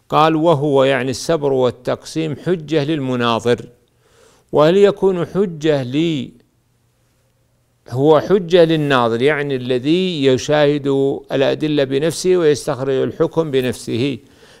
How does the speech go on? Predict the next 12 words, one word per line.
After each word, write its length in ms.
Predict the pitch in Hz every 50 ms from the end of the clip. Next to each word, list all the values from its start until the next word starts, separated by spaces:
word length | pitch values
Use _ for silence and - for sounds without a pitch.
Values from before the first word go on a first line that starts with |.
| _ -
لكن 320 | 147 147 - - 160 156
هل 240 | 147 156 180 202 185
هو 260 | 160 160 165 160 135
حجة 440 | - 131 160 175 156 147 135 143 139
على 240 | 127 135 147 147 143
المناظر 640 | 139 139 135 135 135 147 160 170 160 147 139 135 127
الذي 500 | 127 123 120 117 123 131 139 160 160 135
يكون 380 | 123 117 - - 147 139 131 123
بينه 400 | 120 135 147 147 135 127 113 117
وبين 460 | 120 120 113 117 139 143 127 120 123
غيره 500 | 127 135 143 147 139 127 110 123 131 117
نقاش؟ 640 | 110 110 110 - 139 143 151 160 165 160 - -